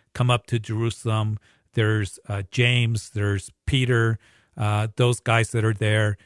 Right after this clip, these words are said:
Peter stands up and he talks and he says, uh, to them as he's addressing them, you know, "Why do we want to put this yoke on the necks of the believers, the disciples, the Gentile believers,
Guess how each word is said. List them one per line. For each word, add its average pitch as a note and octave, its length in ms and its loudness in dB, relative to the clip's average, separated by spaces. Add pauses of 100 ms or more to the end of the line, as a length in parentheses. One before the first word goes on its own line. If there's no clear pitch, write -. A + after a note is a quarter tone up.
(200)
Peter C3 300 4
stands A2+ 500 -4
up A#2 260 -2
and G#2+ 120 -2
he A2 80 -2
talks A2+ 640 -2 (380)
and A2 180 0
he A2+ 100 2
says, G#2+ 560 -2 (280)
uh, G#2 380 -2
to A#2+ 160 -2
them A2 480 0
as A2 280 -4
he's A2 200 -4
addressing G#2 540 -4
them, G#2 260 -2 (280)
you A#2 100 -4
know, G#2+ 220 0
"Why A#2+ 400 0
do B2 160 -2
we A#2 120 0
want A2 200 0
to G2+ 60 -4
put - 320 -4
this G#2+ 300 -4
yoke A#2 540 -2
on A2 360 0 (340)
the A2 380 0
necks A2+ 500 0
of A2+ 220 0
the G#2+ 140 2
believers, G#2+ 640 0
the A2 120 0
disciples, G#2 720 -2
the A2 140 -2
Gentile A2+ 560 2
believers, G2 680 -4